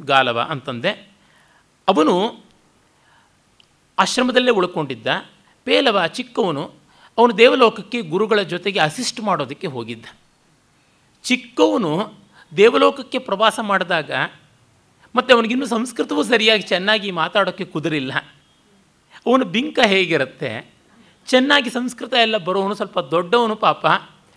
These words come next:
ಎಕ್ಸ್ಪೀರಿಯನ್ಸ್ಡ್ ಹ್ಯಾಂಡು, ಅವನು ಇಲ್ಲಿ ಉಳಿದು ಬಿಟ್ಟಿದ್ದಾನೆ. ಅರೆ, ದೇವಲೋಕದಲ್ಲಿ ಏನು ನಡೆಯಿತು ಪ್ರಯೋಗ ಅಂತ ಕೇಳಿ ತಿಳ್ಕೊಳ್ಬೇಕು ಅನ್ನೋ ಕುತೂಹಲ ಇದೆ.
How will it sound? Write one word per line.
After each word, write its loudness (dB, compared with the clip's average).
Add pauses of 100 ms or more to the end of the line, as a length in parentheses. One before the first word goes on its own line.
(300)
ಎಕ್ಸ್ಪೀರಿಯನ್ಸ್ಡ್ -2
ಹ್ಯಾಂಡು, -2 (340)
ಅವನು 4
ಇಲ್ಲಿ 2
ಉಳಿದು 0
ಬಿಟ್ಟಿದ್ದಾನೆ. -4 (460)
ಅರೆ, 2
ದೇವಲೋಕದಲ್ಲಿ 0
ಏನು -2
ನಡೆಯಿತು -4
ಪ್ರಯೋಗ -4
ಅಂತ -4
ಕೇಳಿ -2
ತಿಳ್ಕೊಳ್ಬೇಕು -6
ಅನ್ನೋ -8
ಕುತೂಹಲ -4
ಇದೆ. -6